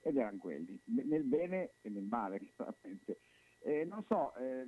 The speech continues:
si gioca di più, eh, magari in alcuni momenti può essere, però bisognerebbe essere in campo, che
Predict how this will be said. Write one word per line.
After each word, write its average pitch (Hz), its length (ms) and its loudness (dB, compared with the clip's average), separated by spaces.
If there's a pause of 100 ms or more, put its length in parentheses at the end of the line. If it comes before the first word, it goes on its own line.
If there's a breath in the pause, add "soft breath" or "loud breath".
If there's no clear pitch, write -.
(160)
si 165 120 -6
gioca 190 280 -6
di 165 120 -6
più, 127 380 -4
eh, 113 460 -18 (140)
magari 156 580 -2
in 147 80 -4
alcuni 143 380 -6
momenti 151 500 -8 (100)
può 131 220 -2
essere, 117 520 -6
però 110 200 -8
bisognerebbe 107 540 -8
essere - 260 -8
in 120 80 -6
campo, 123 500 -2
che 113 240 -2